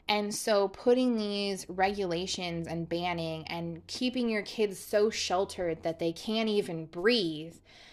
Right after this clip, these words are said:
is not helping us progress in the world. Um, now, some might argue and say, Well, we've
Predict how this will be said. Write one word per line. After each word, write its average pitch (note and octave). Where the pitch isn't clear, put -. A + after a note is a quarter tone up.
is G3+
not G3
helping A#3
us F3+
progress B3+
in E3+
the D3+
world. -
Um, G3+
now, G3
some G#3+
might G#3
argue F#3
and F3
say, F3
Well, G3+
we've F#3+